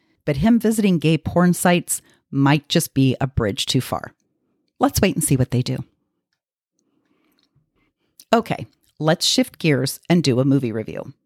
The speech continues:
I follow the same template every week, so if you happen to be new to this podcast, here's how this all works.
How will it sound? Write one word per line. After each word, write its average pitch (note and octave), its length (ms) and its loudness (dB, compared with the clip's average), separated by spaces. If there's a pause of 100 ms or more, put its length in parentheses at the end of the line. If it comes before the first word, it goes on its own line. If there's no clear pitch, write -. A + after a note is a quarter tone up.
(560)
I F#3 100 2
follow D4+ 360 2
the B3+ 100 4
same D#3+ 240 2
template C3 460 -2
every A2+ 260 -6
week, A2 220 -14 (100)
so G3 180 2
if F#3+ 140 -2
you G3+ 60 0
happen A#3 280 0
to A#3 60 2
be G#3+ 140 2
new C#3+ 240 4
to - 100 -6
this D3 160 -2
podcast, A2+ 720 -6
here's G3 200 0
how D#3+ 120 0
this C#3 220 -2
all B2 160 0
works. - 420 -10